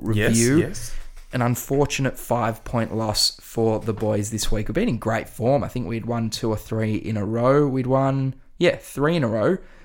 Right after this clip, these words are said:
Speaker 2: And, uh, we suffered a five-point defeat to the Footscray Bulldogs in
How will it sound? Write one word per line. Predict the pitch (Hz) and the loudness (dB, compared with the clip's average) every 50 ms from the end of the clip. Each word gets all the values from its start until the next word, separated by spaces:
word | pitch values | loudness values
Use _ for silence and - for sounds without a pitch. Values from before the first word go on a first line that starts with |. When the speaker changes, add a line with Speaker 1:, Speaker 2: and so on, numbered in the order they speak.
| - _ - - - - | -20 _ -20 -20 -18 -4
Speaker 2:
And, | - 117 117 120 113 113 | 0 0 2 2 2 2
uh, | 120 110 110 110 104 - | 4 4 4 4 2 2
we | 95 110 | 2 -2
suffered | 104 - - 127 113 - 123 110 | -4 0 0 0 0 0 -2 -4
a | - 98 | -4 -4
five-point | - - - 117 120 113 - - - 127 117 104 - | -4 -2 0 2 2 0 -2 -2 -4 -2 -2 -2 -2
defeat | - 110 - - - 113 107 - - | -6 -8 -8 -4 -2 -2 -2 -2 -4
to | - 120 | -8 -8
the | 107 110 104 | -4 -6 -6
Footscray | - - 127 - - - - 117 113 113 110 98 - 110 | -4 -4 -6 -2 -2 -2 -2 -2 -2 -2 -2 -4 -6 -2
Bulldogs | - 120 113 113 113 113 113 107 101 110 - - - - - - - - - - | -2 0 2 2 0 0 0 -4 -4 -4 -6 -6 -8 -20 -20 -20 -20 -20 -14 -4
in | - 135 131 127 127 | 0 0 0 0 -2